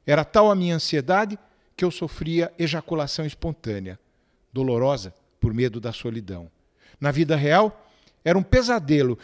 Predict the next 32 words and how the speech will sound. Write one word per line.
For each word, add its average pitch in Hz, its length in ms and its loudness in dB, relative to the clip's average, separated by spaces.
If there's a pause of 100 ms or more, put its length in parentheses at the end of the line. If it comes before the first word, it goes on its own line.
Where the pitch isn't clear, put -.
(140)
ver 165 180 4
aqueles 151 340 0
dormitórios 151 680 2
e 127 40 -10
corredores 139 560 -2
vazios 123 460 -4
do 117 80 -12
seminário. 98 640 -8 (580)
Mas, 131 160 -4
apesar 151 480 0
da 131 140 -2
dor, 190 460 4 (380)
lá 147 140 0
vinham 202 280 0
as 165 120 -2
minhas 175 240 -6
fantasias 175 600 -10
me 196 100 -8
socorrer. 123 640 -2 (840)
Esses 139 300 -4
lugares 160 460 0
ainda 170 260 -4
continham, 147 680 -4
nas 175 200 -2
lembranças, 175 720 -2 (340)
alguma 165 340 4
esperança 160 540 -2
dos 135 200 -10
amores 147 480 0
que 160 140 -6
eu 151 160 -4
ai-, 151 200 -4